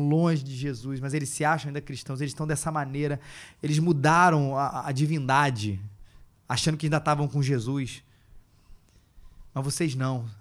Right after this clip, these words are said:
a cidadão de vocês está no céu, a cidadania de vocês está nos céus, vocês serão transformados, portanto, permaneçam assim firmes no Senhor. Quantas vezes não é isso que a gente precisa pra nossa semana? Quando a gente é desafiado pra se balançar,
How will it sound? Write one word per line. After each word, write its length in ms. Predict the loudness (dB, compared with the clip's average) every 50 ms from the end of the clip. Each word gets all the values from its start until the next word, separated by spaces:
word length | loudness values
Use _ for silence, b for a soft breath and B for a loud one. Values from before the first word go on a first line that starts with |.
| -20 -14
a 80 | -14 -12
cidadão 320 | -6 -6 -6 -4 -4 -4
de 80 | -6 -4
vocês 300 | -6 -6 -6 -6 -6 -6
está 120 | -6 -6
no 80 | -8 -8
céu, 440 | -8 -8 -6 -4 -2 -2 -2 -2 -2
a 40 | -4
cidadania 380 | -4 -4 -4 -4 -2 -4 -4
de 60 | -6
vocês 260 | -6 -6 -6 -8 -8 -8
está 140 | -8 -8
nos 140 | -8 -10 -10
céus, 380 | -8 -6 -6 -4 -4 -6 -8 -10 B B B B B
vocês 240 | -10 -8 -6 -6 -6
serão 200 | -6 -6 -6 -6
transformados, 800 | -6 -6 -8 -8 -8 -6 -8 -6 -6 -4 -4 -2 -4 -4 -6 -8
portanto, 420 | -4 -4 -4 -2 -2 -6 -6 -6 B B B B B B _ _ -8 -2
permaneçam 760 | 0 0 2 2 0 -2 -4 -4 -4 -6 -6 -8 -8 -10 -10
assim 240 | -12 -12 -14 -14 -14
firmes 480 | -14 -14 -12 -10 -10 -8 -10 -10 -12
no 80 | -12 -14
Senhor. 420 | -14 -14 -14 -14 -14 -14 -16 -16 -18 -20 -20 _ _ _ _ _ -20 -20 _ _ -20 -20 -20 b b b b b b b b b -14 -8
Quantas 260 | -8 -6 -4 -4 -4 -4
vezes 200 | -2 -4 -4 -4
não 80 | -4 -4
é 60 | -4
isso 120 | -4 -6
que 80 | -6 -6
a 40 | -4
gente 180 | -4 -6 -8
precisa 480 | -10 -10 -10 -10 -8 -8 -8 -8 -8 -8
pra 140 | -10 -10 -10
nossa 240 | -10 -12 -12 -12
semana? 520 | -12 -12 -10 -10 -8 -8 -8 -8 -10 -10 -12 -14 b b b b b b b b b b b b b
Quando 160 | -6 -4 -2
a 60 | -2
gente 260 | -2 -2 -2 -2 -4
é 40 | -4 -2
desafiado 1000 | -2 -2 0 0 0 -2 -2 -4 -6 -4 -2 0 2 2 2 0 -2 -4 -8 -8 -4
pra 240 | -2 -2 -2 -2 -6 -18 -16 -10
se 300 | -8 -6 -4 -4 -4 -2
balançar, 920 | 0 0 0 0 0 -2 -4 -6 -8 -8 -6 -4 -4 -4 -4 -6 -10